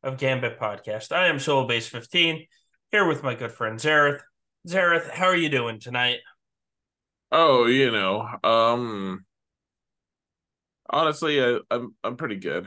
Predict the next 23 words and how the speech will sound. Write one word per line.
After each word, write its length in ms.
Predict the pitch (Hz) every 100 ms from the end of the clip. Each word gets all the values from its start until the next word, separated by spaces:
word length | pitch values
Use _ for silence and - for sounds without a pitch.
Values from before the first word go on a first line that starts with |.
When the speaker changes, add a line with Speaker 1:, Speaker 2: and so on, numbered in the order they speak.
| - -
Speaker 2:
I 140 | 90
guess. 120 | 87
Speaker 1:
Oh, 280 | 147 135 120
wait. 280 | 110 107 _ _
Uh, 340 | 143 147 131 147
apparently, 760 | 139 - 202 185 175 135 127 123 _ _ _ _ -
I, 200 | 139 - - -
I 100 | 139
hate 300 | 131 117 -
O 140 | 110
B 200 | 107 104
S. 300 | 101 123 - _ _ _
So 100 | -
all 240 | 160 214 208
you 120 | 214
people 340 | 202 185 175
listening, 580 | 160 160 160 127 117 113 131
I'm 220 | 135 135
sorry. 560 | 131 143 131 113 110 127 -
Um, 640 | 123 131 131 123 120 120 131 _ _ _ _ _ _ _ _ _ _ _ _ _ _ _ _ _ _ _ 143 -
but 300 | 127 120 117 _ _ _ _ _ _ _ _ _ _ _ _ _ -
hold 240 | 127 135 113
on. 220 | 104